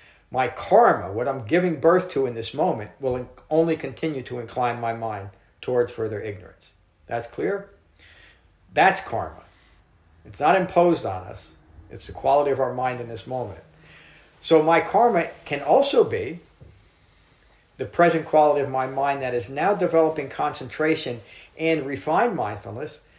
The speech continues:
that is now inclined towards awakening. And so I'm a developing a kind of karma that might be called good karma, but there is no such thing as good and bad karma, is there?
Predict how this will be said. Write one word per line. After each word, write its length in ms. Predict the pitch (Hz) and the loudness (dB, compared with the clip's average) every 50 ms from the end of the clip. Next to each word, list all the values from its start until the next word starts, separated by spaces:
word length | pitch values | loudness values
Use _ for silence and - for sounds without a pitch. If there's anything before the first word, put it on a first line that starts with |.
| _ _ - | _ _ -2
that 300 | - 131 131 127 - 143 | 0 0 0 0 -2 -6
is 160 | 131 120 127 | -8 -8 -4
now 260 | 135 131 135 135 139 | -2 0 0 0 -2
inclined 680 | 143 131 110 - - 151 156 165 175 160 147 143 135 - | -4 -10 -12 -10 -4 0 2 2 2 2 -2 -4 -6 -4
towards 260 | - 135 139 131 139 | 0 0 0 0 0
awakening. 500 | 135 143 160 175 175 - 101 87 - - _ _ _ _ _ _ _ _ _ _ _ _ _ _ _ _ _ _ - | -2 -2 -4 -4 -6 -6 -12 -14 -16 -20 _ _ _ _ _ _ _ _ _ _ _ _ _ _ _ _ _ _ -14
And 160 | 143 143 143 | -12 -12 -6
so 160 | - - 156 | 0 4 4
I'm 160 | 156 156 151 151 | 6 6 4 2
a 100 | 143 131 | -2 0
developing 840 | 131 151 - 165 180 220 240 220 - - 160 147 143 143 - - _ _ _ _ _ | 0 0 2 4 4 6 6 4 4 4 2 2 0 -2 -10 -14 _ _ _ _ _
a 140 | - 143 135 | -4 -4 -4
kind 320 | 139 - - 175 175 165 | -4 -2 0 2 2 2
of 100 | 156 143 | 2 -2
karma 360 | - - - 185 190 185 160 139 | -2 0 2 4 4 4 2 0
that 140 | - - | -2 -2
might 200 | 143 147 160 160 | -2 -2 -2 -2
be 100 | - 143 | -4 -8
called 360 | 135 - - 139 139 - 110 110 | -6 0 2 4 4 2 2 2
good 220 | - 202 240 - | 2 2 2 0
karma, 420 | - - 110 - 90 95 113 131 - - _ _ _ | 0 -6 -6 -6 -6 -10 -12 -14 -16 -18 _ _ _
but 180 | - 135 135 139 | -4 -4 -2 0
there 140 | 147 135 147 | 0 0 2
is 140 | 160 135 | 0 0
no 140 | 135 139 135 | 0 -2 -4
such 220 | 127 - 135 120 - | -4 -4 -6 -8 -8
thing 220 | - 123 117 113 | -8 -10 -8 -8
as 140 | 117 110 - | -8 -8 -8
good 200 | - 123 120 113 | -6 -6 -6 -6
and 140 | 113 107 101 | -6 -8 -8
bad 240 | 117 110 110 110 | -6 -6 -6 -8
karma, 360 | - - 175 226 214 - 98 85 - - | -6 -6 -6 -4 -4 -6 -10 -12 -8 -4
is 200 | - 226 226 - | -4 -4 -2 -4
there? 180 | - - - | -12 -14 -16